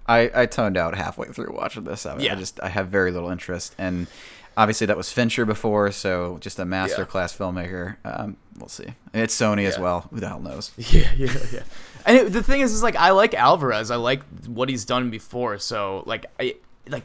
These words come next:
Speaker 2: there's potential here, but it's just, like, I just don't, I can't get on board with it.
Speaker 1: Yeah. Uh, hopefully we're surprised, though. Could be, it could be
Speaker 2: Yeah.
Speaker 1: good. I mean, it's a good property, and it's a shame. I,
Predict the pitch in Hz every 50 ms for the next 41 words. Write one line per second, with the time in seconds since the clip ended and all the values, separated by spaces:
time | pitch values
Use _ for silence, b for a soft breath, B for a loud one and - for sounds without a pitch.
0 | - - 139 127 131 - - - - - - 147 - - - 156 170 - 220 214
1 | 214 - 240 240 233 160 147 123 110 127 - - 143 123 - - 71 113 120 104
2 | 110 104 - - - 104 98 98 90 - - - 104 - - 113 101 - - 101
3 | 87 92 92 - - 82 85 85 - - - - - - - 92 92 87 - -
4 | B B B B B B B B B B 117 123 127 123 147 147 - 160 156 139
5 | 135 127 - - - 101 87 87 90 - - 92 90 95 107 - - 143 120 117
6 | 95 107 - - 127 104 95 - - 87 87 - - - 95 95 95 95 - 110
7 | 98 113 113 101 - - 101 95 95 - 104 110 120 127 131 - - - - 92
8 | 92 90 87 87 87 87 87 87 87 98 - _ - - _ - _ _ - _
9 | - b b b b b b b - 113 - 117 110 - - 127 127 135 135 131
10 | - - 110